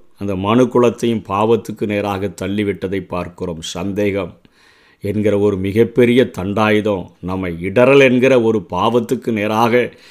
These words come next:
அது வழிநடத்தி சென்று, இந்த உலகத்துல நம்ம பாக்கியமானாய் வாழ வேண்டிய காரியத்தை இழந்து விடச் செய்கிறது.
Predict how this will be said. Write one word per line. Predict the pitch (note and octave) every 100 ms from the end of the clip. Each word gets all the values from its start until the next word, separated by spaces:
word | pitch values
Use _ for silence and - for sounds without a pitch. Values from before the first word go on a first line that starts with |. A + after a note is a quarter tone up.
| - - -
அது | A2+ A2
வழிநடத்தி | G2 A2 D3+ E3 E3 - E3
சென்று, | - A#2 A2+ A2 F#2+ - _ _
இந்த | F#2 F2
உலகத்துல | G2 G#2 F2+ G#2+
நம்ம | G2+ G#2 G2
பாக்கியமானாய் | F#2 A2 - C3+ A#2+ A#2+ A#2+ B2 A#2 F#2 -
வாழ | G2 A#2+
வேண்டிய | A#2 A2+ G#2+ G#2+
காரியத்தை | - F#2 G2 F#2 F2 F2+
இழந்து | F#2 G2+ G#2 G2
விடச் | G2 F#2
செய்கிறது. | - E2+ E2+ E2+ -